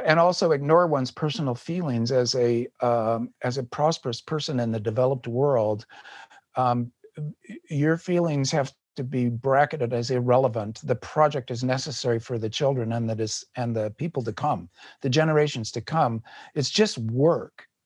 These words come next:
that has to be done to get that working majority a, a political battle, wicked and ugly and, and often boring and tedious and stupid, uh, and yet necessary.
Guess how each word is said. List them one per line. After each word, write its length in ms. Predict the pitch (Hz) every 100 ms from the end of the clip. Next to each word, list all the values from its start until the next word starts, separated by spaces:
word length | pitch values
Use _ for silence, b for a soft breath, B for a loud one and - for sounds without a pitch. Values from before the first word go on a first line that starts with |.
| -
that 180 | 127 123
has 280 | 135 143 -
to 80 |
be 160 | 123 110
done 420 | 107 131 120 101
to 120 | 101 123
get 220 | 135 135
that 160 | 117 120
working 380 | 131 127 123
majority 560 | 110 104 135 131 120 113
a, 120 | 113 - 127
a 60 |
political 440 | 117 147 147 135 110
battle, 400 | 110 104 113 B B B -
wicked 380 | 151 151 156
and 120 | 131 113
ugly 380 | 120 127 120
and, 240 | 117 110 117
and 120 | 131 135
often 320 | 156 - 113
boring 540 | 101 110 123 131 127
and 260 | 107 110 117
tedious 460 | 139 131 127 113
and 100 | 117
stupid, 520 | - - 120 120 113 117 B B B B B
uh, 180 | 135 123
and 180 | 143 156
yet 160 | 156 147
necessary. 800 | 131 139 127 - 127 120 160